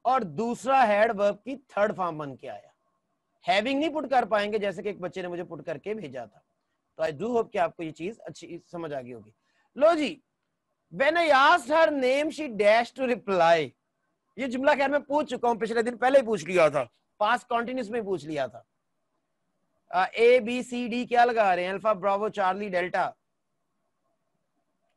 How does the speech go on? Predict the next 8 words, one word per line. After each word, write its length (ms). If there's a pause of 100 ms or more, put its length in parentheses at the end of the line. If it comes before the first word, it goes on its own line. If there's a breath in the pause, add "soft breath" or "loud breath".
(120)
Answers 380
आ 200
रहे 120
हैं 80
जी। 160 (840)
And 160
the 100
answer 600